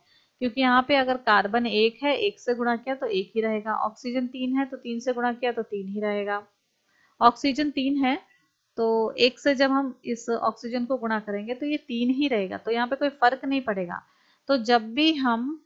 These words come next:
किसी ऐसे को, अ, किसी को भी जब एक से गुणा करेंगे तब हमें ब्रैकेट लगाने की जरूरत नहीं है। जैसा कि आप देख सकते हैं यहाँ हमने ब्रैकेट नहीं लगाया, लेकिन यहाँ पे हमने ब्रैकेट लगाया है। क्यों? क्योंकि हमने यहाँ पे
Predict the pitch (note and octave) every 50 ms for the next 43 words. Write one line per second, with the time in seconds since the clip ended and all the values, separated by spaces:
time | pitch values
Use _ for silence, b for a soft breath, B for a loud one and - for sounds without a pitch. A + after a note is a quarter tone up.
0 | _ - - A#3+ A3+ - - C4+ C4+ C4+ C4+ C4 - - - - - A3 G#3+ -
1 | C4 C4 C4 C4 - C4+ C4+ B3+ - - A3+ A3 A3 G#3+ G#3+ G#3 G#3 _ - C4
2 | B3+ - D#4+ D4 D4 C4+ A#3+ B3 C4+ B3+ C#4 C4 C4 B3+ C4 B3+ B3+ - - E4+
3 | D#4+ D4+ C#4+ C4+ A#3+ A3 A3 G#3 G#3 G#3 G#3 G3+ A3+ D4 F4+ B B B B B
4 | B B _ - C#4+ D4 C#4+ D4+ C#4 C4+ C#4+ B3+ A3+ A#3 A#3 G#3+ - C#4 D4+ C#4+
5 | - A#3+ G#3+ G3+ G3+ G3+ G3+ G#3 G#3 A3 C4 B3 G#3+ A3 G#3 G3 F#3 F3+ A3 C4+
6 | C#4 - G#3+ G3 G#3 G#3+ G3+ G3 G3 F#3+ G3 G3+ G3+ - G#3+ G#3+ - A#3 A#3 A3+
7 | G3+ G3 F#3+ G3 - F#3+ F#3 - - G#3 G#3 G3 F3+ F#3+ F#3 F3+ F#3+ E3+ E3 _
8 | _ _ _ _ _ - - A3+ A3 A3 A#3 A3 G#3 G3+ G3 - F4 - _ _
9 | _ - G3 G3+ G#3+ G#3+ B3 B3 A3+ G#3+ F#3+ F#3 F3+ F3+ F#3+ F#3+ F3+ b b b
10 | b b b - G#3+ A3 A3 C4 C4 B3+ B3 B3 B3 B3 B3+ C4 C4 C#4 C4 C4
11 | B3+ B3+ C4 A#3+ A#3+ A#3 A3+ A3+ D4+ - - A3+ G3+ G3 G3 G3 G3 G3 G3+ G3+
12 | G#3 G#3+ G3 G3 - C#4 E4 D4+ - A3 G3 - G#3 G3+ G3 G3 G3 G3 G3 -
13 | C4+